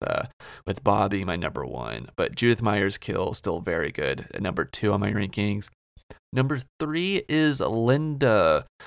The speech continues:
Linda being strangled with a phone cord. I gave her a B. I kinda just like how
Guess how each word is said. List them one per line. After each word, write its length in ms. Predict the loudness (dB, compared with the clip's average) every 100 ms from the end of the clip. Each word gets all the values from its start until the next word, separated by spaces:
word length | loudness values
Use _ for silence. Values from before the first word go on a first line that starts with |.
| -14 0
Linda 320 | 2 4 4
being 260 | 4 2
strangled 480 | 0 -2 -2 0 0
with 140 | 0 -4
a 80 |
phone 360 | -4 0 0 0
cord. 400 | -4 -2 0 0
I 100 | -2
gave 260 | -2 -4 -2
her 160 | -2
a 260 | 0 -2 -2 -6
B. 460 | -4 0 0 0 -2
I 160 | 0 -2
kinda 320 | -2 -2 0
just 260 | -2 -4 -2
like 380 | 0 -2 -4 _ _ _
how 380 | 0 2 4